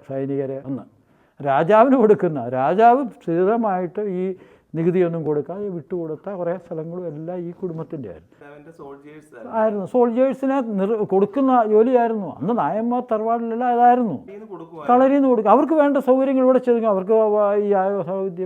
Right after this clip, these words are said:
Speaker 1: ഇത് ചെയ്യുന്നതിനും പഠിപ്പിക്കുന്നതിനും അതിനുള്ള ആളുകൾ വരികയും അതൊക്കെ ചെയ്യുകയൊക്കെ ചെയ്യും. അവരാവശ്യപ്പെടും, "ഇന്നൊരു യുദ്ധം ഉണ്ടെന്ന്" പറയുമ്പോൾ ഇവിടുന്ന് കൊണ്ടുപോകും അവരെ. അങ്ങനെയുള്ള ഒരു ആയിരുന്നു ഈ കളരി കൊണ്ട് ഉദ്ദേശിച്ചത് അതാണ്.
Speaker 2: അതെ.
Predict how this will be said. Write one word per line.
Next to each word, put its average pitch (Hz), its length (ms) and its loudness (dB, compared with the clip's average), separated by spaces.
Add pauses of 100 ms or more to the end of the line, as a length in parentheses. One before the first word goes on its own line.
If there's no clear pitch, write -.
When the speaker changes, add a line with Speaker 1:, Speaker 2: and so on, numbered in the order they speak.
(200)
Speaker 1:
ഇത് 185 40 -8
ചെയ്യുന്നതിനും 175 760 -4
പഠിപ്പിക്കുന്നതിനും 180 760 -8
അതിനുള്ള 180 320 -4
ആളുകൾ 180 320 0
വരികയും 175 400 0 (380)
അതൊക്കെ 208 220 0
ചെയ്യുകയൊക്കെ 208 420 -2
ചെയ്യും. 143 220 -10 (160)
അവരാവശ്യപ്പെടും, 226 800 2 (120)
"ഇന്നൊരു 220 220 -2
യുദ്ധം 220 320 -2
ഉണ്ടെന്ന്" 220 260 -4
പറയുമ്പോൾ 214 380 -4 (280)
ഇവിടുന്ന് 240 420 -4 (440)
കൊണ്ടുപോകും 254 400 2 (200)
അവരെ. 127 260 -8 (300)
അങ്ങനെയുള്ള 233 360 0
ഒരു 233 260 0 (420)
ആയിരുന്നു 233 300 -4
ഈ 226 160 -6
കളരി 208 240 0
കൊണ്ട് 262 200 0
ഉദ്ദേശിച്ചത് 247 540 0
അതാണ്. 127 380 0
Speaker 2:
അതെ. - 100 -20